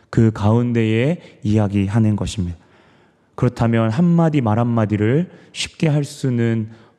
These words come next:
적어도 없을 거라는 생각을, 어, 조심스럽게 하게 됩니다. 때로는 그 가운데에,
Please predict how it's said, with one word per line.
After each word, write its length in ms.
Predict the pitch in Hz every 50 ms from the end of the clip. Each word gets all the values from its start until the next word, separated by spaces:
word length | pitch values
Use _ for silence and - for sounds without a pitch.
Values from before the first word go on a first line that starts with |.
| _ _ _ _ _ _ _ _
적어도 460 | - - 98 104 107 92 98 101 95
없을 280 | 92 - - 123 117
거라는 400 | 110 - - 110 107 107 104 104
생각을, 640 | 98 - 113 104 101 101 98 98 101 98 98 92 95 - - _ _ _ _ _ _ _ _ _ _ _
어, 340 | - - - - - - -
조심스럽게 720 | - - - - 107 101 92 101 98 95 - - - 101 98
하게 320 | 101 107 104 - 101 95
됩니다. 480 | 92 101 92 90 90 87 87 92 85 _ _ _ _ _ _ _ _ _ _
때로는 500 | 131 135 135 135 135 131 131 131 127 120 -
그 160 | 147 147 143
가운데에, 760 | 139 113 110 110 113 117 107 110 110 120 131 127 110 95